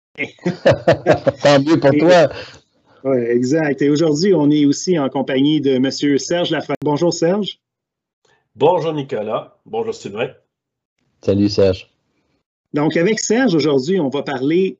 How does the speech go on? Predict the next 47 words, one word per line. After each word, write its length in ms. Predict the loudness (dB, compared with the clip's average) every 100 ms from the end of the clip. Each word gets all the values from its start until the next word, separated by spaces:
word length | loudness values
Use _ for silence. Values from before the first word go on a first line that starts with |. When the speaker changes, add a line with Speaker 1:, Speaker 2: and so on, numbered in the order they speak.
| _
Speaker 2:
du 200 | -18 -16
pitch 360 | -2 -2 -2 -4
d'ascenseur 560 | -6 -4 -4 -4 -4
en 160 | -4 -4
recherche 280 | -4 -6 -4
d'emploi. 440 | -8 -2 -2 0
Donc, 200 | -2 -2
un 120 | -4
sujet, 540 | -6 -6 -2 0 2 0
euh, 60 |
très, 220 | -2 -6
très 260 | -4 -2 0
intéressant, 600 | 0 0 -2 -2 -4 -6
puis 100 | -2
on 60 | -2
a 80 |
bien 180 | 0 0
hâte 160 | 0 -2
d'en 160 | -2
discuter. 580 | -4 -6 -18 -4 -2 -2 -6 _ _ _ _ _ _ _
Et 300 | 0 2 2
Serge, 380 | 0 -2 0 0
dans 100 | 0
le 60 | -2
fond, 340 | -2 0 0
euh, 180 | 0 0
pour 200 | 0 0
vous 100 | 0
le 60 |
présenter 420 | -2 -4 -4 -2 -4
de 60 |
façon 240 | -6 -8 -10
un 40 |
peu 80 | -10
plus 140 | -16
formelle, 420 | -8 -4 -2 -2 -2
c'est 120 | -2
un 60 |
conseiller 340 | -2 -2 0 0
en 100 | 2
emploi 280 | 0 0 0
au 100 | 0
Carrefour 520 | -2 -8 _ -2 -2
Jeunesse 720 | -2 -2 0 0 -2 -6 -14 -10
Emploi 300 | -8 -4 -2
en 80 | 0
Outaouais. 460 | 0 0 0 0